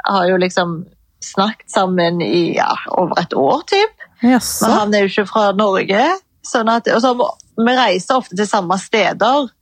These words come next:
Speaker 1: for vi liker alle de sa-, eller begge to de samme destinasjonene.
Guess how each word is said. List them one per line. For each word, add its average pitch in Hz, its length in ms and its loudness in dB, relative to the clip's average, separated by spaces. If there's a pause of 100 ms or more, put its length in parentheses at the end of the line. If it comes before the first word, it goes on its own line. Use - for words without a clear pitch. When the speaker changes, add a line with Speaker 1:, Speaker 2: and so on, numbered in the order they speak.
(440)
Speaker 1:
for 220 140 0
vi 214 120 2
liker 190 320 0
alle 185 280 2
de 190 60 -2
sa-, 190 200 -2
eller 185 240 -2
begge 185 180 -2
to 190 140 -2
de 180 100 -2
samme 175 220 -2
destinasjonene. 185 680 0